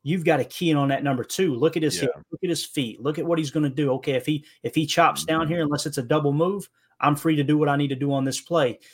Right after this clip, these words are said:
Speaker 1: If he doesn't chop down, I gotta be ready to carry him down the seam, all those things. So, um, I'm with you on that, Jake. I think it's a very, very good analysis, man. So, um, let's do this. Let's, uh, let's get back. I'm gonna talk about the top ten really quick.
Speaker 2: Yeah.
Speaker 1: Um,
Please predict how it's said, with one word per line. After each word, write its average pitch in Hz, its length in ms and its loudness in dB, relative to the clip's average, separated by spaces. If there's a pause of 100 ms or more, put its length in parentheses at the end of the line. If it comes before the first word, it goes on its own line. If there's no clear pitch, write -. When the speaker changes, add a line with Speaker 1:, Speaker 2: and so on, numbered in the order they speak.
(160)
Speaker 1:
If - 120 -6
he 156 60 4
doesn't 143 280 2
chop 147 280 2
down, 185 360 0 (200)
I 139 100 4
gotta 156 120 4
be 143 100 -2
ready 143 240 4
to 117 60 -6
carry 156 360 2
him 143 160 0
down 135 200 0
the 120 60 -6
seam, 147 360 -4
all 131 140 0
those 143 220 0
things. 160 320 -8
So, 117 240 -2 (380)
um, 113 360 -2 (460)
I'm 220 120 6
with 175 200 6
you 135 80 6
on 123 80 2
that, 120 100 0
Jake. 123 180 2
I 147 80 2
think 143 140 2
it's 135 100 -2
a 120 60 -4
very, 135 260 2
very 127 240 -2
good 127 320 -2 (240)
analysis, 113 560 -2
man. - 180 -16 (160)
So, - 220 -10 (760)
um, 123 380 4 (180)
let's 180 180 8
do 226 120 8
this. 208 240 10
Let's, 190 180 2
uh, 151 300 8
let's 170 160 2
get 196 140 2
back. 185 240 2
I'm 175 80 0
gonna 190 100 4
talk 180 240 2
about 165 140 0
the 135 60 2
top 156 280 -2
ten 151 240 0
really 165 220 4
quick. 202 280 0 (240)
Speaker 2:
Yeah. 135 140 0
Speaker 1:
Um, 131 180 0